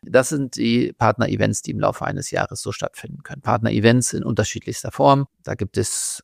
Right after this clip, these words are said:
Veranstaltungen wie Trainingslagerreisen, Auswärtsfahrten, die man gemeinsam machen kann. Es gibt ganz simple Events, die gar nicht viel Aufwand bedeuten. Ein Kaminabend, ein,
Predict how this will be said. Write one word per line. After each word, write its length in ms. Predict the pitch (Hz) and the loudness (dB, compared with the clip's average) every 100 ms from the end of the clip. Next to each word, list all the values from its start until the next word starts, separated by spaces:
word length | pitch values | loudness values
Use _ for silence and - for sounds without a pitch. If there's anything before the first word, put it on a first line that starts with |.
| - | -10
Veranstaltungen 720 | 117 107 110 - 107 107 107 | -4 0 0 2 2 2 -2
wie 520 | 101 - 95 - - - | -2 -2 -2 -6 -8 -4
Trainingslagerreisen, 1120 | - 127 117 - 113 113 110 101 110 110 107 | 2 4 2 2 4 4 4 4 2 2 0
Auswärtsfahrten, 880 | - 117 - 113 - - 107 107 110 | 2 2 4 2 2 2 2 2 0
die 80 | 104 | 0
man 140 | 107 | 0
gemeinsam 400 | 104 107 104 104 | 2 2 2 0
machen 260 | 101 101 98 | 0 0 -2
kann. 220 | 101 107 | -2 -4
Es 120 | 104 | -4
gibt 140 | - - | -8 -6
ganz 220 | 110 101 | -4 2
simple 300 | 113 110 117 | 2 2 2
Events, 480 | 95 107 107 107 - - - - - _ | 2 2 2 0 -6 -14 -20 -20 -20 _
die 100 | 113 | -2
gar 140 | 101 | 0
nicht 120 | 104 | 0
viel 140 | - - | -2 2
Aufwand 340 | 127 123 110 | 2 2 0
bedeuten. 380 | - 113 107 - | 0 2 2 0
Ein 100 | 107 | -4
Kaminabend, 760 | - 101 107 107 104 107 107 95 | -2 2 2 4 4 2 2 0
ein, 240 | 107 | -2